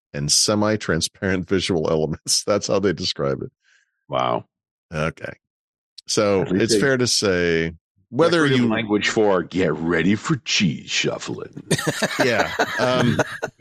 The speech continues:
Speaker 2: <laughs>
Speaker 1: there's a rumor that Microsoft is going to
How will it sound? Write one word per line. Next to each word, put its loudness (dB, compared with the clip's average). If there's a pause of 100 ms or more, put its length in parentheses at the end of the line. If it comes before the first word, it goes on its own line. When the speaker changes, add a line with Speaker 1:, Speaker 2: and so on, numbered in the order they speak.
(100)
Speaker 2:
<laughs> -6
Speaker 1:
there's 2
a 6
rumor 4
that 2
Microsoft -2
is -2
going 0
to 2